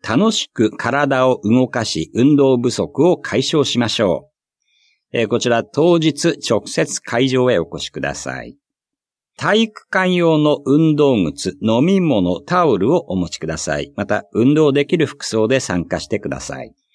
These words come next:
お問い合わせは、スポーツ推進課、スポーツ推進係。電話は五三九零の一一三四番。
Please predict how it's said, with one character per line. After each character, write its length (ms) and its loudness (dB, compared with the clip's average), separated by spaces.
お 80 -4
問 160 4
い 60 4
合 60 4
わ 40 0
せ 140 -2
は、 180 0
ス 240 -10
ポ 200 4
ー 60 -2
ツ 140 -4
推 280 2
進 380 2
課、 300 -4
ス 160 -10
ポ 280 2
ー 40 0
ツ 160 -4
推 280 0
進 360 4
係。 380 -4
電 260 2
話 120 0
は 160 -2
五 280 2
三 480 0
九 300 4
零 240 2
の 240 0
一 460 0
一 340 -2
三 260 -2
四 240 0
番。 320 -14